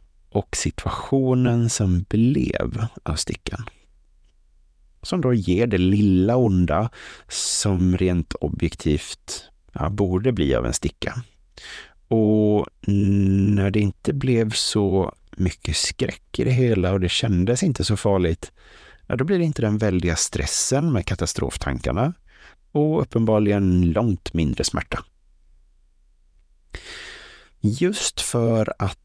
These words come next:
det verkar kunna funka så himla fint så tycker jag att man behandlar på alla plan, eller vad man nu ska kalla det. Eller åtminstone de som är mest rimliga och användbara.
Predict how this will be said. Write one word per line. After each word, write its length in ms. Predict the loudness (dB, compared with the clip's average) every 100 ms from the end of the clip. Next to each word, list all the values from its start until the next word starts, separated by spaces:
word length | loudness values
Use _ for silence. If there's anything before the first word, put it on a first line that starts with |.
| -2
det 380 | 2 2 2 0
verkar 360 | -2 -2 -4
kunna 400 | -6 -2 0 0
funka 760 | -4 -4 0 0 0 -2 -4 -2
så 140 | 0
himla 440 | 0 2 2 0
fint 500 | -2 -2 -2 -4 -10 -18 _ _ _
så 160 | -6 -4
tycker 380 | -4 -6 -2
jag 140 | -2 -2
att 180 | -4 -2
man 220 | 0 0
behandlar 600 | -2 -4 -4 -4 -2 -4
på 360 | -4 -4 -4 -8 -18 _ _ _ _ _
alla 480 | -2 0 0 -2 -6 -4
plan, 500 | -4 -4 -4 -6 -8 -14
eller 240 | -6 -4 -2
vad 140 | -2
man 80 | -4
nu 60 | -6
ska 160 | -6
kalla 280 | -4 -4 -2
det. 120 | -4 -8 -20 -20 _ _ _ _ _ _ _ _ -6
Eller 220 | -2 0
åtminstone 460 | 2 0 0 0 0
de 280 | 0 0 0
som 160 | 0
är 80 | 2 2 2 2 2
mest 480 | 0 -2 -4 -4 -2
rimliga 560 | 0 2 2 0 -2 -2
och 100 | 0
användbara. 500 | 0 0 0 -2